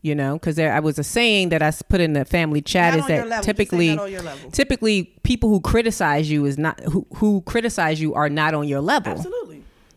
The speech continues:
Speaker 1: You know, people
Speaker 2: I
Speaker 1: who are
Speaker 2: agree.
Speaker 1: above and doing their thing or
Speaker 2: They're
Speaker 1: on
Speaker 2: not
Speaker 1: your
Speaker 2: worried
Speaker 1: level, they're
Speaker 2: about
Speaker 1: not worried
Speaker 2: you.
Speaker 1: about you.
Speaker 2: Correct.
Speaker 1: I doubt that Beyonce or I doubt that, you know,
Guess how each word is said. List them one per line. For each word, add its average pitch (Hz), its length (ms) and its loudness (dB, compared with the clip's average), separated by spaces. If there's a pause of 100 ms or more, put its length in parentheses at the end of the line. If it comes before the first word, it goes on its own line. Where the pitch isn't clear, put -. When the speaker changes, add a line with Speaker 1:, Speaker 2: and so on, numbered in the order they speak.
(120)
Speaker 1:
You 170 140 -2
know, 175 220 0
people 233 280 0
Speaker 2:
I 226 40 4
Speaker 1:
who 220 100 4
are 190 100 4
Speaker 2:
agree. 156 80 -2
Speaker 1:
above 220 460 4
and 180 120 0
doing 208 220 0
their 185 120 0
thing 220 300 -2
or 190 100 0
Speaker 2:
They're 190 140 0
Speaker 1:
on 226 60 2
Speaker 2:
not - 80 0
Speaker 1:
your 220 100 2
Speaker 2:
worried 214 40 0
Speaker 1:
level, 214 280 2
they're 226 120 0
Speaker 2:
about 233 100 2
Speaker 1:
not 180 100 2
worried 254 200 2
Speaker 2:
you. 233 40 0
Speaker 1:
about 160 320 -2
you. 131 180 -2
Speaker 2:
Correct. 240 320 -10 (120)
Speaker 1:
I 180 100 2
doubt 185 440 2
that 190 140 2
Beyonce 175 720 2
or 151 120 4
I 151 80 2
doubt 165 540 0
that, 147 300 4
you 160 140 4
know, 139 400 4